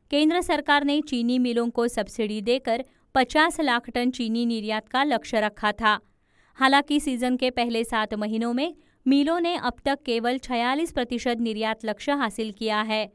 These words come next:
अब अगले पाँच महीनों में निर्यात का निर्धारित लक्ष्य हासिल करना काफी मुश्किल लगता है।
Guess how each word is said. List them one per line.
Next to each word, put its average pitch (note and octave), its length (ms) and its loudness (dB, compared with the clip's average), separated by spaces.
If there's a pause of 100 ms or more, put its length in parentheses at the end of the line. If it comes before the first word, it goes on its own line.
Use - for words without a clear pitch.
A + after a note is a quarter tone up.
(520)
अब A#3+ 180 2
अगले A#3+ 360 0
पाँच A3+ 340 -2
महीनों A3 340 -2
में D4+ 220 -2 (280)
निर्यात C#4+ 420 2
का E4+ 180 2
निर्धारित B3 580 -2
लक्ष्य A#3+ 280 -2
हासिल G#3+ 380 -2
करना C4 420 -2 (260)
काफी C4 360 2
मुश्किल A#3 440 0
लगता G#3+ 320 -2
है। G#3+ 300 -2